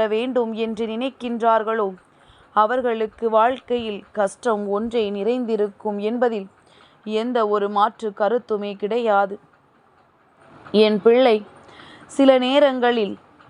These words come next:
எதனால் பிரச்சனை வருகின்றது என்று தெரியாமல் நிற்கும் பொழுது சில நிமிடங்கள் அவர்களின் மனதினை நீ ஆராய்ந்து பார்த்தால் புரிந்து கொள்வாய். அதற்கு பின்னால் நிச்சயமாக அவர்களை இயக்கக்கூடிய சக்தியோ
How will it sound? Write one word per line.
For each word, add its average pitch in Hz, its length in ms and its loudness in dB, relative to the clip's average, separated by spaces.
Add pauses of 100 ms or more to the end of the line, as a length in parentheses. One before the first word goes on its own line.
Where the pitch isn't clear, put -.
எதனால் 214 560 4
பிரச்சனை 233 480 2
வருகின்றது 233 680 2 (100)
என்று 233 280 2
தெரியாமல் 240 640 2
நிற்கும் 240 420 -2
பொழுது 226 360 4 (640)
சில 262 240 4
நிமிடங்கள் 262 640 2 (160)
அவர்களின் 202 560 2
மனதினை 220 500 0 (120)
நீ 214 140 -4 (140)
ஆராய்ந்து 226 560 2
பார்த்தால் 220 640 2
புரிந்து 226 400 -2
கொள்வாய். 214 500 2 (460)
அதற்கு 208 480 0
பின்னால் 214 480 0 (360)
நிச்சயமாக 233 680 2 (100)
அவர்களை 233 520 2
இயக்கக்கூடிய 247 920 0
சக்தியோ 240 580 -2